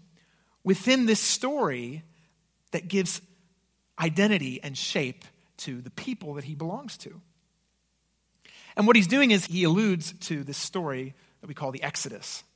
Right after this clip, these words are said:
It's the moment where God set his people free from slavery in Egypt so that they could worship him.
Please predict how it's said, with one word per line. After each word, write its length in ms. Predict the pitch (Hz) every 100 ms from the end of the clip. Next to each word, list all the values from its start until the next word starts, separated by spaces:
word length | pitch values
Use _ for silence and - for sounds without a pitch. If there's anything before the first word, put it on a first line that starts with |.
| _ _ _ _ _ _ _ _ _ _
It's 160 | 147 -
the 80 |
moment 440 | 156 165 170 165 165 - _ _ _ _ _ _ _ _ _ _ _ -
where 120 | -
God 300 | 165 165 170
set 320 | - 196 175
his 300 | - 160 - - -
people 320 | 185 165 131
free 420 | - - 214 208
from 160 | - 143
slavery 500 | - 196 196 180 165
in 60 |
Egypt 340 | 160 190 180 196
so 120 | 156
that 120 | 139
they 120 | 151
could 160 | 143 131
worship 480 | 131 160 170 - -
him. 340 | 185 190 208